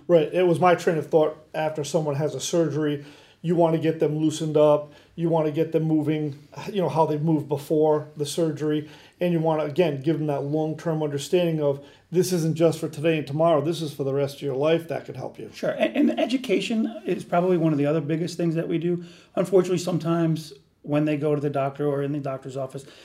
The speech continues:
Speaker 2: they don't feel like they got all the information. They're consumed with the actual surgical procedure. They're consumed with just, "Okay, let me get this done." One of the biggest assets we can be for a physician is to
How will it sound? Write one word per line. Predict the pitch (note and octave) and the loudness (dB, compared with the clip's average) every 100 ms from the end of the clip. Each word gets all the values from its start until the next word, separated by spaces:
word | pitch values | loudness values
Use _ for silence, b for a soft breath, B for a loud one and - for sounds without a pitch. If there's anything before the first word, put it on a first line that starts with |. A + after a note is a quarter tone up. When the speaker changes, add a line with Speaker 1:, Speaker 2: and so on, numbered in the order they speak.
| B | B
Speaker 2:
they | - | -4
don't | F#3 F#3 | -2 -2
feel | - E3+ | 0 0
like | E3 | 2
they | D#3+ | -2
got | D3 D3 D#3+ | -4 -4 -4
all | C#3+ C#3 | -4 -2
the | |
information. | C#3 C3+ C3+ B2 C3 | -4 -6 -10 -10 -12
They're | |
consumed | A#2+ D3+ E3+ D#3+ | -10 -4 2 2
with | D3+ | 2
the | D3 | -2
actual | C#3 C#3 C#3 | -4 -6 -8
surgical | - D3 C3+ C#3 | -4 -4 -4 -8
procedure. | - C#3 D3+ C#3+ C#3 | -12 -10 -6 -4 -4
They're | C3 | -6
consumed | C3 C#3 E3 D3+ | -8 -6 -2 -2
with | D3 | -2
just, | D3 C#3+ - | -4 -6 -6
"Okay, | D3 C3+ | -6 -4
let | C#3 | -4
me | C#3 | -4
get | C#3 C#3 | -6 -8
this | C3 | -10
done." | - D#3 C3 C3+ B B B B | -6 -6 -6 -10 B B B B
One | D#3+ E3+ | 2 4
of | D3+ | 4
the | |
biggest | C#3+ E3 D3+ D#3+ | 0 -2 -2 -2
assets | C#3+ - C#3 | -2 -4 -8
we | F#3+ B3+ | -4 -4
can | F3+ D3 | -4 -4
be | C#3+ | -4
for | C#3+ | -4
a | C3+ | -6
physician | D3 C#3+ D4 C#4 D3 | -6 -4 -4 -2 -2
is | C#3+ C#3+ | -2 -4
to | C#3+ | -10